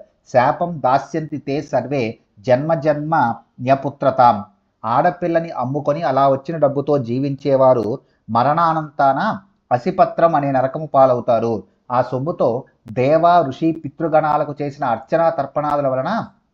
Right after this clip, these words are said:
ఆ దేవ, ఋషి, పిత్రాదులందరూ కూడా నరకాన్ని చవిచూస్తారు. అంతేకాదు, కర్తకు జన్మజన్మలకు కూడా పుత్ర సంతానము కలగకూడదని శపిస్తారు. ఇక అలా ఆడపిల్లలను అమ్ముకొని జీవించడమే వృత్తిగా పెట్టుకున్న వాళ్ళు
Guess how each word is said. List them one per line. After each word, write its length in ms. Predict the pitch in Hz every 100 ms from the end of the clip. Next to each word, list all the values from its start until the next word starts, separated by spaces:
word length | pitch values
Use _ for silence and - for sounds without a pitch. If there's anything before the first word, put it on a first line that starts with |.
| _ _ _ 123
ఆ 120 | 123
దేవ, 520 | 104 120 143 160 175
ఋషి, 260 | 156 143 160
పిత్రాదులందరూ 800 | 151 - 151 151 147 135 147 147
కూడా 180 | 147
నరకాన్ని 440 | 160 131 139 156 156 135
చవిచూస్తారు. 720 | 135 135 120 - 113 117 101 _ _ -
అంతేకాదు, 720 | 123 147 185 160 139 123 156 _ _ -
కర్తకు 640 | 120 - - 196 156 117 - _ 110
జన్మజన్మలకు 840 | 127 151 165 170 165 170 165 160
కూడా 240 | 143 143
పుత్ర 320 | 165 131 - 170
సంతానము 480 | 160 156 156 151
కలగకూడదని 680 | 147 131 135 160 147 135 135
శపిస్తారు. 720 | - 117 131 - 120 113 110 - _ -
ఇక 160 | 123
అలా 380 | 165 131 135 151 139
ఆడపిల్లలను 760 | 117 151 165 170 165 160 160
అమ్ముకొని 400 | 120 143 156 156
జీవించడమే 520 | 135 143 135 135 139
వృత్తిగా 400 | 131 110 147 147
పెట్టుకున్న 400 | 147 139 - 127
వాళ్ళు 400 | 123 123 190 240